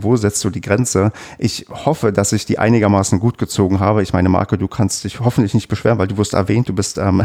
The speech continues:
<laughs> mit, mit drin. Ähm, aber da, ähm, hoffe ich, dass ich zumindest einigermaßen, ähm, die Leute abgeholt habe, die sich da auch irgendwie sehen und, ähm, und, ja,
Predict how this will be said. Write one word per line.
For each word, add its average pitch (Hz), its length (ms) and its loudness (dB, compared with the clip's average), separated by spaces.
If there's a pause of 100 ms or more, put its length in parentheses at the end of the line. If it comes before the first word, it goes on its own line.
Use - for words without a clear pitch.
<laughs> - 0 -
mit, 110 340 0
mit 120 160 -2
drin. 113 280 2 (480)
Ähm, 104 240 4 (340)
aber 104 480 2
da, 98 420 2
ähm, - 240 2 (120)
hoffe 127 240 -2
ich, - 160 -4
dass 107 180 0
ich 104 140 -6
zumindest 104 320 2
einigermaßen, 101 840 2
ähm, 95 260 2
die 107 100 0
Leute 101 240 2
abgeholt - 360 -2
habe, 98 200 0
die 101 220 0
sich 98 180 -6
da 95 100 2
auch 98 160 0
irgendwie 98 260 0
sehen 98 400 2
und, 98 460 2 (480)
ähm, 90 640 4
und, - 360 -2
ja, 87 260 -2